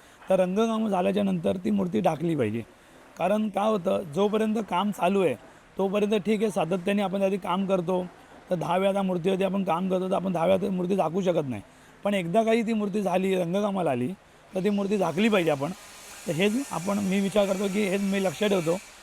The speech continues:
की मूर्ती आपण झाकून ठेवून चांगल्या पद्धतीमध्ये करावी. आणि आजकाल जे, अ, मोबाईलचा जो ट्रेंड आहे, लोकं मोबाईल घेऊन येतात, प्रत्येकजण फोटो काढतात, तर मला असं वाटतं की देवीचे फोटो काढू नका, कारण, अ, देवी हे, अ,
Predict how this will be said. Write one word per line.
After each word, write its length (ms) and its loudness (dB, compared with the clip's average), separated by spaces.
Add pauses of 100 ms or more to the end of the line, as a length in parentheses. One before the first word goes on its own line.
(180)
की 60 -2
मूर्ती 260 -2
आपण 220 0
झाकून 380 0
ठेवून 380 0
चांगल्या 400 0
पद्धतीमध्ये 500 0
करावी. 380 0 (540)
आणि 240 0
आजकाल 400 0
जे, 120 0 (400)
अ, 400 0
मोबाईलचा 420 2
जो 100 0
ट्रेंड 280 -2
आहे, 100 0 (400)
लोकं 260 0
मोबाईल 260 2
घेऊन 160 0
येतात, 280 0 (120)
प्रत्येकजण 480 0
फोटो 240 2
काढतात, 280 -2 (480)
तर 60 -2
मला 200 2
असं 120 2
वाटतं 200 0
की 80 -2
देवीचे 380 0
फोटो 200 0
काढू 240 0
नका, 220 -4 (580)
कारण, 260 2
अ, 280 2 (500)
देवी 300 0
हे, 120 2
अ, 540 -2